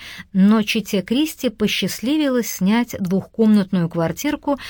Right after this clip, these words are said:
на втором этаже огромного, несколько обветшавшего дома номер пять по Нортвик-Террас за две с половиной гинеи. Гинея — это примерно фунт стерлингов в неделю. В цокольном этаже жила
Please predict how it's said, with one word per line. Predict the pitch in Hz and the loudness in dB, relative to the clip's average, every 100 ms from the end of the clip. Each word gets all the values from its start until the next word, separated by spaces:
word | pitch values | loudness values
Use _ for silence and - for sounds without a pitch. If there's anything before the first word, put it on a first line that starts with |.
| 233 - | -10 0
на | 190 | 2
втором | 190 - 202 247 262 | 2 0 0 2 2
этаже | 220 196 170 175 | 2 0 2 2
огромного, | 160 156 233 262 214 196 185 180 - - | 2 0 2 4 4 4 0 -2 -12 -6
несколько | 208 254 - - 196 202 | 2 2 2 -2 -2 -2
обветшавшего | - 190 160 175 - 196 156 - 175 165 | -2 -2 0 -2 -2 -2 -2 -4 -4 -4
дома | 175 269 285 240 | 0 0 2 4
номер | 214 220 247 | 4 4 2
пять | 254 185 147 - - - - | 0 -2 -2 -6 -14 -20 -8
по | 196 175 | -2 0
Нортвик-Террас | 180 196 185 - 185 - 208 151 156 147 - - _ - - | 2 0 -2 -6 -8 -6 -6 -4 -4 -6 -10 -14 _ -20 -10
за | 170 175 | -2 0
две | 180 285 | 0 -2
с | - | -2
половиной | 202 196 190 226 220 | -2 0 2 4 4
гинеи. | 202 214 165 139 143 127 - - - | 4 4 4 0 -6 -12 -18 -20 -10
Гинея — | 170 165 220 277 320 208 | -4 2 2 2 0 -2
это | - 190 196 | 0 -2 -2
примерно | 190 185 180 175 180 180 - _ | 0 0 0 0 -2 -4 -8 _
фунт | - 233 190 | -4 -2 -2
стерлингов | - 190 147 139 147 151 | -4 -4 -4 -4 -6 -8
в | 127 165 | -8 -4
неделю. | 175 185 156 147 139 139 - _ _ - - - | 0 0 0 -2 -4 -6 -10 _ _ -20 -20 -18
В | |
цокольном | - 226 208 180 180 185 | -2 0 2 2 2 2
этаже | 208 233 262 302 | 0 0 0 0
жила | 196 185 247 | 0 0 0